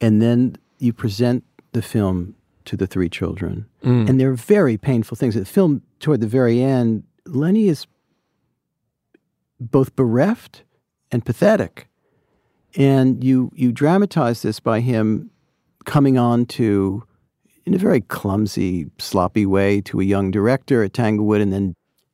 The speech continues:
Speaker 1: and I think that stands for a lot of things, 'cause I think we know that there were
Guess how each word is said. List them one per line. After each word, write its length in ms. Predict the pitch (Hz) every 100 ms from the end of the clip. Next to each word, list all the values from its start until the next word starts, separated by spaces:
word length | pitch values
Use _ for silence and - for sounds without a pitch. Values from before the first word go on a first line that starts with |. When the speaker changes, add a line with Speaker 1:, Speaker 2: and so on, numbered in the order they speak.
| -
Speaker 1:
and 120 | 147
I 100 | 147
think 200 | - 160
that 140 | 147
stands 360 | - - 143 127
for 120 | -
a 60 | 104
lot 180 | 120 120
of 80 |
things, 320 | 117 92 98 -
'cause 140 | 110
I 40 |
think 220 | 101 - -
we 80 |
know 240 | 107 107 104
that 140 | 101 -
there 120 | 98
were 240 | 87 87